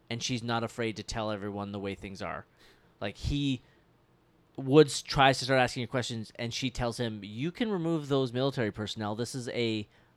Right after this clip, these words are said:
public place." And Woods, you know, acquiesces to her, uh, request, and then he tries to ask her again,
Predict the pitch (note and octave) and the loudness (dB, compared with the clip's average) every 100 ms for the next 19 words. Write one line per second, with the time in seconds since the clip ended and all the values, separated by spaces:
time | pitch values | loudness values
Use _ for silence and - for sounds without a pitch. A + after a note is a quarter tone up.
0 | _ - C#3 G#2+ F#2 - - _ - E2+ | _ 0 0 0 -6 -10 -20 _ -8 -8
1 | - - _ _ _ _ _ _ _ A2+ | -8 -14 _ _ _ _ _ _ _ -8
2 | G#2+ G2+ G2+ G2 - _ _ _ _ _ | -6 -6 -8 -14 -18 _ _ _ _ _
3 | _ _ B2 A#2 A2+ F#3+ - _ _ _ | _ _ -8 -2 -2 -4 -14 _ _ _
4 | - C#3+ A2 - - G#2 - B2+ G#2+ - | -10 -6 -4 -4 0 -2 0 -2 -2 -2
5 | A2 - A#2+ G2+ A2 G#2 G2 _ - G2+ | -6 -2 -2 0 0 0 -4 _ -6 -4
6 | G2+ G#2+ - A2+ - - - - _ _ | -2 -2 0 0 0 -8 -20 -20 _ _
7 | - C3+ C3 B2+ - B2+ A#2+ A#2 - A#2 | -2 0 2 2 2 0 2 0 -2 -2
8 | C3 B2 A2+ | 0 0 -2